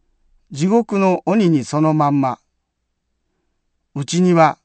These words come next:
鬼が二匹おる。女鬼に男鬼。あさましや、あさましや。南無阿弥陀仏、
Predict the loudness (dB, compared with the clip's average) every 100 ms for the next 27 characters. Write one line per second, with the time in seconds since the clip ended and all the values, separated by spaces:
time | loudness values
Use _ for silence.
0 | _ -4 -2 0 0 2 0 -2 -6 -4
1 | -6 -8 _ _ _ _ _ _ _ _
2 | _ _ _ _ _ -2 0 0 4 6
3 | 6 4 4 2 0 -2 _ _ _ -6
4 | -4 0 0 2 0 -4 -12 _ _ _
5 | _ _ _ _ _ _ _ _ -6 0
6 | 2 2 0 -4 -4 -4 _ _ -12 -4
7 | -2 0 -2 -4 -10 -12 _ _ _ _
8 | _ _ _ _ -2 0 2 2 2 0
9 | -4 -6 -8 -18